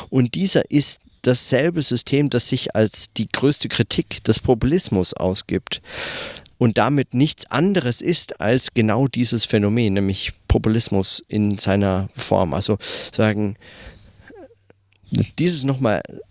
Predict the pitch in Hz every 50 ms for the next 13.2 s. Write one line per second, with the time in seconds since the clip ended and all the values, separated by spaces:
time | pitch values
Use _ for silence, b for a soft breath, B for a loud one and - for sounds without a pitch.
0 | _ _ - 120 - - - 151 151 131 151 165 160 - 147 - - 110 104 107
1 | 107 101 - - 135 139 - - - 143 135 127 120 - - - - 110 123 135
2 | 127 117 110 - - - - 110 107 107 104 98 - - - - - 113 113 107
3 | 101 - - - 90 110 120 - - 113 107 110 104 104 - 101 110 113 - 73
4 | 101 92 76 78 - - - - 98 - - _ _ - - - _ _ _ b
5 | b b b b b b b b b 110 110 113 - - - 131 165 180 180 170
6 | 139 - 127 117 110 - - 120 - - - - - - 92 120 - - 131 117
7 | 120 120 143 143 - 147 139 131 - - - 117 113 113 110 98 - - - 110
8 | 110 - - 123 110 - - - - - - 147 151 - - 135 135 131 - -
9 | - _ B B B B B B B B B B B B B B B B _ _
10 | _ _ _ _ _ _ - - 135 123 - 151 139 - 156 156 156 147 127 123
11 | 120 - - - 139 165 160 151 147 127 123 113 - - 127 135 151 156 - -
12 | 110 110 - - - 131 135 151 131 123 135 127 - - 123 104 - 120 104 113
13 | 117 120 120 110